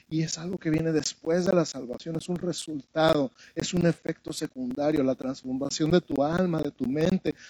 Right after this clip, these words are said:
tu manera de pensar, tu manera de hablar, tu manera de comportarte. En unos más rápido que en otros, dependiendo la respuesta a la obra de Dios en tu vida.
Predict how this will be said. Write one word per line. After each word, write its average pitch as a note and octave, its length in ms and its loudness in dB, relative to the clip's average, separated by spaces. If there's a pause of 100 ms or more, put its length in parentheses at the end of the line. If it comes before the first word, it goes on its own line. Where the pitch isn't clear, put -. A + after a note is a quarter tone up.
tu E3+ 100 4
manera D3+ 320 6
de E3 80 6
pensar, E3 580 0
tu D3+ 120 -8
manera D3 320 2
de D#3+ 60 4
hablar, D3 400 2
tu - 100 -12
manera C#3+ 320 0
de E3 60 4
comportarte. D3+ 720 -2 (200)
En E3+ 160 4
unos G3 300 6
más F3+ 180 -2
rápido G3 480 0
que C#3+ 100 -4
en C#3 120 -2
otros, D#3+ 340 0
dependiendo C#3+ 640 -2
la F#3 140 4
respuesta D3+ 880 -2 (280)
a A#2+ 120 0
la B2+ 140 2
obra D3+ 260 4
de B2+ 220 0
Dios D3 360 -4
en A#2+ 100 -10
tu - 120 -14
vida. D#3+ 460 -4